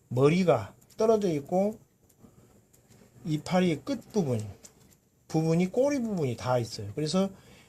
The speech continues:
머리가 멀면은 꼬리를 닿아주고 머리가 가까우면은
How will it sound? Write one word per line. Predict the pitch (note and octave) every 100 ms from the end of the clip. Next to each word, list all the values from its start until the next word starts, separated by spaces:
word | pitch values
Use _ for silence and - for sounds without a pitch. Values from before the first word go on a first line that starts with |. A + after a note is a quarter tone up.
| _ _ -
머리가 | B2+ C#3+ F3 G3+ A3 A3+
멀면은 | C#3+ C#3 C#3 C#3 D3+ F#3+
꼬리를 | G#3 A#3 A#3 G#3+ F3+
닿아주고 | C3 B2 G#2+ G#2+ G#2+ G2 -
머리가 | A#2+ C#3 D#3 G#3
가까우면은 | G3+ B2 - C3+ A#2 A#2 F#3+ C3+